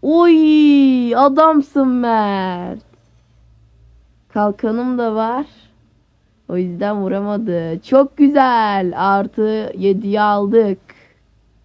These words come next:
Onu da öldürdük. Artı on iki. Ay, on iki yüklü Edgar. Bunu da öldürsek çok güzel olur.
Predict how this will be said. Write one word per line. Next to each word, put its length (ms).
Onu 280
da 40
öldürdük. 840
Artı 400
on 120
iki. 640
Ay, 300
on 180
iki 540
yüklü 460
Edgar. 680
Bunu 220
da 60
öldürsek 600
çok 240
güzel 260
olur. 420